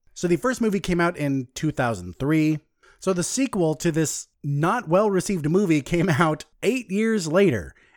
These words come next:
And then the third movie, which no one asked for, it's coming out seven years after that. So fifteen years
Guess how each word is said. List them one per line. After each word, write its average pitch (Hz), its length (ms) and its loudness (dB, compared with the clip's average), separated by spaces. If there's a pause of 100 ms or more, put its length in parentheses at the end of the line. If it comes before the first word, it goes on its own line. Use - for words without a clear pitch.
And 160 220 2
then 180 220 2
the 180 240 4
third 220 500 -2
movie, 208 380 2
which 135 260 -4
no 143 240 2
one 240 240 2
asked 202 400 -2
for, 95 420 -8 (380)
it's - 140 -16
coming 175 180 0
out 143 140 -4
seven 220 400 -2
years 170 280 0
after 156 280 -2
that. 160 280 -2
So 143 140 -2
fifteen 220 680 -2
years 156 640 -2